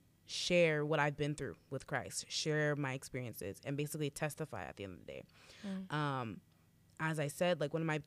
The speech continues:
Speaker 1: things for me personally is, you know, I testify through songs. Like, I testify through music, um, because s-, although it seems like I'm very talkative, um,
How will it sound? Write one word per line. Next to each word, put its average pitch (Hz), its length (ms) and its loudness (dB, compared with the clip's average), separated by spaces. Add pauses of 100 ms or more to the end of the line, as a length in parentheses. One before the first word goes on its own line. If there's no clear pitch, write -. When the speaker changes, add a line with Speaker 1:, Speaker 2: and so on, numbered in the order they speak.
Speaker 1:
things 196 260 4
for 160 140 0
me 170 220 4
personally 170 480 2
is, 143 460 -2 (480)
you 156 160 -2
know, 143 280 0 (100)
I 147 680 2 (1300)
testify 175 680 2
through 160 180 0
songs. 131 640 0
Like, 117 160 -4
I 131 120 -2
testify 151 680 -2
through 147 440 -4 (400)
music, 160 580 2
um, 123 480 -6 (440)
because 139 400 -4 (160)
s-, - 220 -14 (760)
although 170 300 8
it 240 100 6
seems 208 140 2
like 208 100 -2
I'm 220 120 4
very 170 200 4
talkative, 147 580 0 (200)
um, 131 400 0